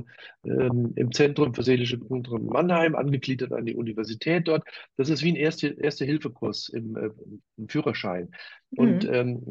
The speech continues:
Speaker 1: da lernt man wahnsinnig viel, Dinge zu erkennen, sie zu bewerten, sie einzuordnen, einzuschätzen, was dann zu tun ist, auch wie man jemanden dazu bekommt,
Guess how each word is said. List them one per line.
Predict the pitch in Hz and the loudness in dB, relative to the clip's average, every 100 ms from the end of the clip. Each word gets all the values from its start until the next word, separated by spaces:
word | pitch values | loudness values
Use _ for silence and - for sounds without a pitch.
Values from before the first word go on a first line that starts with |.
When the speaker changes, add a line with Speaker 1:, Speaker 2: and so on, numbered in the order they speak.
| 127 | 0
Speaker 1:
da | 135 | 2
lernt | 139 170 180 | 4 4 2
man | 175 139 | 0 -2
wahnsinnig | 139 175 170 143 131 120 | -2 -2 -2 -6 -10 -12
viel, | 156 165 127 | -4 -2 0
Dinge | 147 127 | -2 -2
zu | 123 | -2
erkennen, | 110 110 - 170 170 156 | -2 -2 0 0 0 -4
sie | 123 117 | -6 -8
zu | 117 | -6
bewerten, | 113 113 147 156 147 123 | -2 4 6 6 4 -4
sie | 117 | -2
einzuordnen, | - 147 147 139 131 135 127 | 0 0 0 2 0 -2 -6
einzuschätzen, | 127 143 131 131 123 - _ - - | -4 -4 -4 -2 -2 -6 _ -20 -4
was | 143 160 - | 2 2 4
dann | 139 135 | 4 4
zu | 113 | -2
tun | - 175 175 | 2 4 6
ist, | 156 147 139 | 4 0 0
auch | 127 131 135 127 | 2 2 2 0
wie | 156 | 0
man | 156 135 | 0 -2
jemanden | 131 131 123 | -4 -6 -6
dazu | 117 127 | -6 -6
bekommt, | 117 113 147 160 160 | -8 0 4 4 4